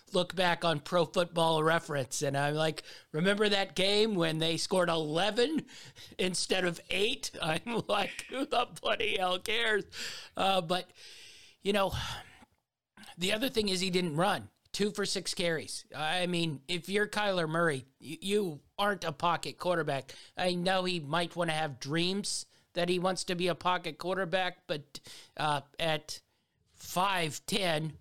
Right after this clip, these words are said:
which I think is a generous, uh, five ten, um, y-, you can't just sit in that pocket and be able to pick throws across. You're gonna have to get out. You're gonna have to be aggressive and take shots.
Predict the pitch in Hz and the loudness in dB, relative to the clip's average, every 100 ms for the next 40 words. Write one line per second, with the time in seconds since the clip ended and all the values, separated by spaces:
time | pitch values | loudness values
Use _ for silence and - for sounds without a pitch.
0 | _ - 156 151 170 156 143 - 170 147 | _ -4 -4 -2 -2 0 -2 -2 -4 -4
1 | - - - - - - 156 143 156 151 | -10 -14 -20 -20 -16 -6 -2 0 0 0
2 | 139 - - - - 233 226 185 - - | -2 -8 -16 -2 0 4 4 2 2 -2
3 | - - 170 165 - - - - 196 180 | -2 0 0 0 -4 -18 -14 -2 0 2
4 | 170 190 - 208 165 185 - - - - | 0 -2 0 2 2 2 -2 -10 -18 -6
5 | 170 180 175 139 - _ 170 190 196 208 | -2 0 -2 -8 -14 _ -10 -6 0 0
6 | 226 269 240 190 185 - 202 175 165 - | 0 0 0 -2 -2 -2 -2 0 0 2
7 | 170 165 160 147 151 156 151 135 156 143 | 0 0 -2 0 0 0 -2 -2 -6 -4
8 | 165 180 185 143 127 143 139 151 143 131 | 2 4 4 0 -4 -6 -4 0 2 0
9 | - - - 143 151 170 160 190 190 180 | -4 -8 -10 -12 -4 0 2 2 0 -2
10 | 180 165 160 156 160 175 160 175 165 160 | 0 2 2 2 0 -2 0 2 0 -2
11 | 160 151 143 143 156 147 143 127 135 131 | -6 -6 -2 0 0 -2 -8 -8 -6 -4
12 | - 170 160 - | 0 0 -2 -6